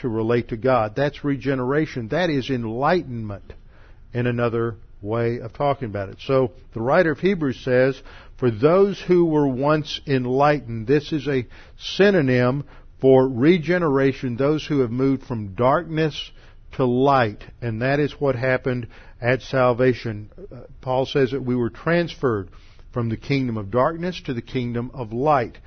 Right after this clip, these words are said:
This is enlightenment. Now, the second phrase is an even more powerful phrase. These are those who have tasted of the heavenly gift. And here we have the Greek verb guo, which means to taste,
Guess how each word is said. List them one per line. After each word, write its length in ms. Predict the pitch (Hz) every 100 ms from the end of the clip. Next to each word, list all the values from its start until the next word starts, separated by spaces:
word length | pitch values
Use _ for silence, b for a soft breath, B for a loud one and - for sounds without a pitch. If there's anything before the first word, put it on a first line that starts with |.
| b b b
This 280 | 101 127 -
is 160 | 123 127
enlightenment. 720 | 123 117 127 117 101 90 - B B B B
Now, 140 | 131
the 120 | 131 127
second 500 | - 220 240 156 -
phrase 520 | 131 120 131 147 -
is 200 | 151 135
an 180 | 135 143 156
even 380 | 165 151 143
more 600 | 131 139 165 180 147 113 - b b
powerful 520 | - 135 120 110 - 104
phrase. 520 | - 110 123 147 139
These 240 | 175 156
are 40 | 139
those 280 | 147 147
who 100 | -
have 180 | 127 - - -
tasted 760 | 214 214 - 113 117 143 160 B B B B 135
of 180 | 147
the 100 | 139
heavenly 440 | 135 147 143 147 143
gift. 400 | 143 160 104 127
And 120 | 113
here 220 | 117 180
we 200 | 185 156
have 320 | 147 143 135
the 260 | 123 127 117 B B B B B 123
Greek 420 | 107 147 175 175 -
verb 480 | 123 117 143 143 127 - - 120
guo, 840 | 101 151 180 151 117 92 127 131 B B B
which 180 | 127 127
means 400 | 143 143 139 131
to 120 | 123
taste, 580 | - - 170 185 196